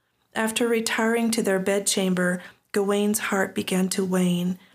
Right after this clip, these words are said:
He stared into the fire, desperately trying to think how he might avoid the bed without insulting his bride. When he turned to face her, he found not the hideous crone,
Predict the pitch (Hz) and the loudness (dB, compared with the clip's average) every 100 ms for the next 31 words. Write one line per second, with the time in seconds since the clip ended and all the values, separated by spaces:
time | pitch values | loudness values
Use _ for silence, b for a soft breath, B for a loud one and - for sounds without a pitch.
0 | B - 220 - - 202 196 196 196 202 | B -4 0 2 2 2 2 0 0 -2
1 | 196 185 185 180 175 185 - - 208 214 | -2 0 0 0 -2 -4 -10 -2 0 0
2 | - 208 196 190 202 196 190 190 208 196 | -2 0 0 0 0 0 0 0 0 -2
3 | 196 - 202 - 214 202 190 196 196 190 | -2 -2 -2 0 0 2 0 0 0 2
4 | 190 190 180 196 185 175 - - 185 185 | 0 -2 -2 0 0 -2 -6 -6 -2 -2
5 | 208 196 185 190 190 190 190 180 180 180 | 0 0 2 0 0 0 0 -2 0 0
6 | 180 180 - b b b b b b b | 0 -2 -6 b b b b b b b
7 | 214 208 226 226 240 220 226 233 208 202 | 0 2 2 0 2 2 0 0 0 2
8 | - 185 185 214 208 208 196 190 190 208 | 2 0 2 0 2 0 2 0 0 0
9 | 220 220 202 208 196 185 - - 214 208 | 2 -2 0 0 2 0 -4 -2 0 2
10 | 175 175 | 2 0